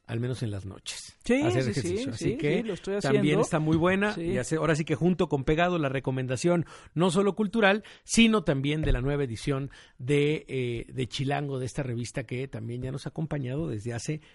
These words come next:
Speaker 1: varios años, querida Gaby.
Speaker 2: Así es. Bueno, no se pudo, ¿verdad?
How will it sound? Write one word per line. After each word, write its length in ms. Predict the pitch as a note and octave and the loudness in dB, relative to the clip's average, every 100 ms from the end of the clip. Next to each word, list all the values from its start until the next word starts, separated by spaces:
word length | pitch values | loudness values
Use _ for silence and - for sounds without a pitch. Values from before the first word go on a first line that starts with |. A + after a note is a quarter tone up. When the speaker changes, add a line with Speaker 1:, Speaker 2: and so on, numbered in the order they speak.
| _ | _
Speaker 1:
varios 500 | A#2 C#3+ C#3 B2 A2+ | 0 2 2 -2 -4
años, 340 | A2 G2 G2 - | -8 -8 -12 -14
querida 280 | G2 F#2+ G2+ | -14 -14 -16
Gaby. 240 | - - | -18 -16
Speaker 2:
Así 260 | D3+ - D#3+ | -12 -12 -12
es. 160 | D3 | -12
Bueno, 280 | C#3 G#3+ A3+ | -6 -4 -2
no 100 | C4 | -2
se 120 | C#4+ | -2
pudo, 280 | B3 D#4 D4 | -4 0 2
¿verdad? 300 | A3 A#3 D#4 | 4 4 2